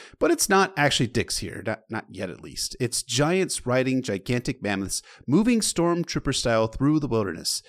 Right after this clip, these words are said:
It's a terrifying sight for Jon and Ghost. Mounted, Jon counts the giants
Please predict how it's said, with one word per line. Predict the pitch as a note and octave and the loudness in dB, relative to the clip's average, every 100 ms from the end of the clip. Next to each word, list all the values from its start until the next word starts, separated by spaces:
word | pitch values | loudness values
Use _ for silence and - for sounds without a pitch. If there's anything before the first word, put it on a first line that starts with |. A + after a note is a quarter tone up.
| - - - | -18 -8 0
It's | G#3 G#3 | 2 2
a | G3+ | -2
terrifying | - - - - D#4 G#3+ F#3 D#3+ C3+ | -2 -8 -6 -6 -2 -2 -2 -2 -4
sight | - C3 - | -4 -6 -6
for | |
Jon | A2+ A#2+ A2+ - | -6 -4 -4 -6
and | G#2+ G#2 | -8 -4
Ghost. | G#2 F#2 - - - - - - | -6 -6 -10 -12 -20 -20 -20 -6
Mounted, | B2+ D#3 - C#3+ B2 - | -2 -2 0 -2 -4 -10
Jon | - C#3 C#3 B2 | -4 -2 0 -2
counts | - F#3+ F#3+ | -2 -4 -4
the | - | -6
giants | D#3 F3 D#3+ | -4 -2 -4